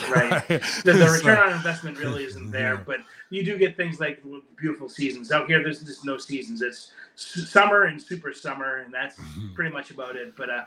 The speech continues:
Speaker 2: I do miss, like, the fall, like, in being in Rhode Island or in New England, like, all the trees that turn colors. So you miss that kind of stuff. You miss the color
Speaker 1: Mm.
Speaker 2: green.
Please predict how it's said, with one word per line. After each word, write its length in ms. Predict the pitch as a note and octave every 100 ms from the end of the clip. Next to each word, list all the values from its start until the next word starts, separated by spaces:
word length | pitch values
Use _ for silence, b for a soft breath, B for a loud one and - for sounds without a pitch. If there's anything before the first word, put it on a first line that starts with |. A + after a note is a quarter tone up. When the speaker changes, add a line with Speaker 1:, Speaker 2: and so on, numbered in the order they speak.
| B E3+
Speaker 2:
I 80 |
do 160 | E3+ F#3
miss, 240 | E3+ E3
like, 240 | D3+ C3 -
the 80 | C3
fall, 380 | - C3 B2 B2
like, 220 | B2 B2+
in 280 | B2 A#2+ A#2
being 180 | F3+ D#3
in 100 | C3+
Rhode 160 | C3 B2+
Island 300 | B2+ C3 B2
or 120 | A#2+
in 80 | B2+
New 120 | C3
England, 380 | B2+ B2 B2 A#2 B B B
like, 120 | D#3 C#3+
all 160 | C3+
the 60 | C3
trees 380 | - B2+ B2+ A#2+
that 140 | B2
turn 180 | C3+ B2
colors. 320 | B2+ A#2+ A#2+
So 60 | D#3
you 200 | E3+ E3+
miss 220 | D#3 D3
that 180 | D#3+ B2+
kind 120 | B2+ A#2+
of 60 |
stuff. 180 | - A#2+
You 60 | E3
miss 220 | F3 E3
the 60 | -
color 260 | D#3+ D#3 C3+
Speaker 1:
Mm. 60 |
Speaker 2:
green. 440 | - C3+ C3+ C3